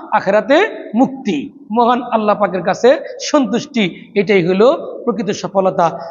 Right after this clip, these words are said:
মহান আল্লাহ বলেন, রাদিয়াল্লাহু আনহুম ওয়া রাদু আন, নবীগণ সফলতা অর্জন করেছে, সাহাবা একরামদের প্রতি আল্লাহ সন্তুষ্ট হয়ে গেছে, তারাও সফলতা অর্জন করেছেন। মহান আল্লাহ আমাদেরকে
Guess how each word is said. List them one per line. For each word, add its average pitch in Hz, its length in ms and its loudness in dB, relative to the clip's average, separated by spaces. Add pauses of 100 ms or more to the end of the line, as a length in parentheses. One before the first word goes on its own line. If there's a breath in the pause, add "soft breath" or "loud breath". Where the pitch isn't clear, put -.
(120 loud breath)
মহান 240 280 -2
আল্লাহ 208 300 0
বলেন, 196 240 2
রাদিয়াল্লাহু 208 920 2
আনহুম 214 500 -2 (100)
ওয়া 220 100 4
রাদু 202 280 4
আন, 233 260 4 (280)
নবীগণ 208 420 -2
সফলতা 240 440 0
অর্জন 196 340 0
করেছে, 190 580 0
সাহাবা 240 400 2
একরামদের 208 680 -2
প্রতি 202 380 -2 (240 loud breath)
আল্লাহ 185 200 2
সন্তুষ্ট 160 480 -6
হয়ে 151 180 0
গেছে, 175 320 2 (340 loud breath)
তারাও 220 580 2 (100)
সফলতা 185 340 -2
অর্জন 165 360 -6
করেছেন। 156 360 -6
মহান 233 260 0
আল্লাহ 214 260 0
আমাদেরকে 190 420 -2